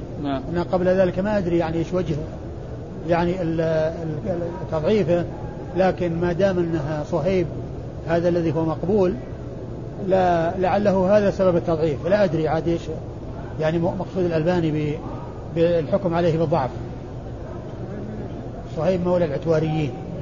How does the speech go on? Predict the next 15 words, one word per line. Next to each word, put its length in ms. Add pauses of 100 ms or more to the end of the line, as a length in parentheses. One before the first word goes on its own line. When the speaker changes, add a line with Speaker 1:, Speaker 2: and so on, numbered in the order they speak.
(840)
Speaker 2:
مولى 260
العتواريين. 840 (1700)
Speaker 1:
يقول 360 (600)
في 80
الت-، 280 (260)
التقريب، 400 (480)
Speaker 2:
آه. 140 (160)
Speaker 1:
يقول 180
صهيب 440
مولى 200
العتواريين، 760 (120)
ووضع 280
يقول 220
في 100
الهامش 380